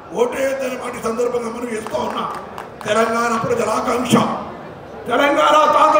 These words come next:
ముత్తాతల నాటి యొక్క డిమాండ్, దాన్ని సాధించుకోవడానికి పోరాడితే, ఆనాడు పార్లమెంట్లో మీ బిడ్డగా తెలంగాణ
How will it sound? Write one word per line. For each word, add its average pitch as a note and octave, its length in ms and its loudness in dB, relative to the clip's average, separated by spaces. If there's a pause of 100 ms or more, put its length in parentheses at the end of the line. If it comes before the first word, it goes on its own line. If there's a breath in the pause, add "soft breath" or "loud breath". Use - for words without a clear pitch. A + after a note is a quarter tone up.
ముత్తాతల D#4+ 520 4
నాటి E4 240 6
యొక్క D#4 160 4 (460)
డిమాండ్, F#4+ 460 0 (680)
దాన్ని G#3+ 240 0 (100)
సాధించుకోవడానికి A#3+ 800 0 (100)
పోరాడితే, C#4 520 4 (1000)
ఆనాడు B3 320 2 (120)
పార్లమెంట్లో D#4 600 4
మీ C#4+ 80 0 (100)
బిడ్డగా E4+ 360 4 (720)
తెలంగాణ C4 440 0